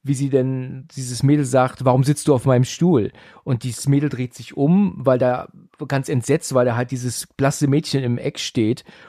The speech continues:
Und als sie dann zum Lehrer guckt, der das nicht mitbekommt, die ist alleine, ja, die ist nur sie in dem, ähm, Saal,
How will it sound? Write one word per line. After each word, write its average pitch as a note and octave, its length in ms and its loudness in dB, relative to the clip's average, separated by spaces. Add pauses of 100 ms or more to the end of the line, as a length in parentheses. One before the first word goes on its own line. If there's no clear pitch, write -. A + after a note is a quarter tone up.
(140)
Und C3 280 -2
als C3+ 240 -6
sie C3+ 80 -12
dann C3 260 0
zum B2 200 -2
Lehrer E3 280 2
guckt, - 240 -2
der C3 80 4
das A#2 160 0
nicht A2+ 160 -4
mitbekommt, D#3 480 0
die D3 60 -4
ist C#3+ 100 -4
alleine, C#3+ 360 2
ja, G#2+ 200 -2
die C3 140 -10
ist - 120 -4
nur G3 140 4
sie E3+ 180 -2
in A2+ 100 2
dem, G#2+ 260 -2
ähm, A#2 320 -4
Saal, A#2+ 420 -2